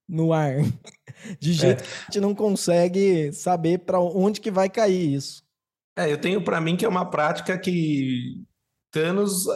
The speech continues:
Speaker 2: gostaria. Thanos aprovaria essa prática.
Speaker 1: Não é? É porque é arbitrário, tipo, você não tá escolhendo quem você vai matar.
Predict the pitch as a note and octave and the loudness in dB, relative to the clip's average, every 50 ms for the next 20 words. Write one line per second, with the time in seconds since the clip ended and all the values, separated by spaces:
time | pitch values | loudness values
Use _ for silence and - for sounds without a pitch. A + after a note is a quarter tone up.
0 | - - - - D#3 E3+ D#3+ F3 E3+ - - - E3 C3+ A#2+ A2+ A2 A2 A2 A2 | -6 -8 -14 -12 -8 -4 -4 -4 -2 -2 -2 -2 0 -2 -2 -2 -4 -4 -6 -10
1 | - - _ _ _ - C3+ C3+ C#3 D3+ D#3 D#3+ D3+ D3+ D#3 D3+ D3+ D#3 D#3 D3 | -16 -20 _ _ _ -6 -4 -2 -2 -2 -4 -4 -2 -2 -2 -4 -2 -2 -2 -2
2 | E3 E3 C#3 C#3 C3 B2+ - D3 C3 - B2+ G#2 G2+ - - - - - _ _ | 0 -2 -2 -2 -2 -2 0 -2 -2 -2 -2 -4 -4 -4 -8 -12 -14 -14 _ _
3 | _ _ _ _ _ - C#3+ D3 D3+ E3 F3+ E3 C3+ G2+ A#2+ - _ _ _ _ | _ _ _ _ _ -8 -6 -4 -2 0 0 0 -2 -4 -8 -14 _ _ _ _
4 | _ _ _ _ - - G#3+ G#3 F#3+ D#3+ E3+ G3 F#3 G3 F#3+ G3 A#3+ A#3 - - | _ _ _ _ -10 -10 -6 -4 -4 -2 0 0 0 0 -2 -6 -8 -10 -8 -4
5 | E3+ F3 G#3 A#3+ B3+ A3+ E3+ C#3+ B2 G#2 - - - - C3 B2+ B2+ B2 A2 - | -2 0 0 0 0 -2 -2 -4 -6 -6 -10 -16 -18 -14 -14 -12 -12 -10 -10 -8
6 | - D#3+ E3 E3+ D#3 - G3+ A3+ A3 - - G3+ F#3 E3 D#3+ D#3+ D#3 D3 C#3+ - | -6 -6 -4 -6 -4 -2 -2 -4 -4 -2 -2 0 2 2 2 2 0 -2 -2 -4
7 | D#3 D3+ C#3+ C3+ C3 - C#3+ A#2+ B2+ B2+ B2+ A#2+ A#2 - - A2+ G2 - C#3 | -4 -4 -2 -4 -2 -4 -2 -2 -2 -4 -4 -4 -8 -8 -8 -10 -10 -10 -14